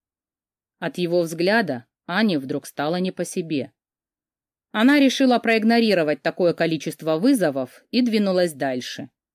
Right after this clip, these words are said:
всё ещё ощущая на себе внимание парня. Проходя мимо витрины,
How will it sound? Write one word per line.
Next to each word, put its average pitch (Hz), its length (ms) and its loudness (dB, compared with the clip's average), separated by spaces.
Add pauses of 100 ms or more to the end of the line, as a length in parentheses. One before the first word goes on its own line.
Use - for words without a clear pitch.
всё 196 240 0
ещё 185 320 2
ощущая 240 580 0
на 240 140 4
себе 233 320 0
внимание 160 600 -2
парня. 135 580 -6 (580)
Проходя 220 420 0
мимо 269 280 8
витрины, 185 580 2